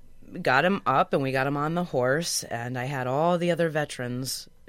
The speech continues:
standing just adjacent to where we were, and I just said, "Just please, you know, keep the noise to a minimum, and, and let's just see, see how we do." So we get him on the horse, and we're walking around,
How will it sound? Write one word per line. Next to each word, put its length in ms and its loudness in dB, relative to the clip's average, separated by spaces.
standing 640 -4
just 280 -6
adjacent 560 -4
to 80 -10
where 120 -4
we 140 -6
were, 240 -4
and 100 -4
I 60 -6
just 180 -8
said, 140 -6
"Just 240 -10
please, 480 -4
you 80 -6
know, 140 -4
keep 200 -10
the 160 -2
noise 360 2
to 120 4
a 40 4
minimum, 640 6
and, 260 2
and 80 -4
let's 140 -4
just 260 -4
see, 180 -2
see 180 -2
how 160 4
we 160 2
do." 360 0
So 100 -8
we 60 -8
get 140 -2
him 120 0
on 100 0
the 100 -2
horse, 360 -2
and 120 -2
we're 100 -2
walking 420 -2
around, 640 -2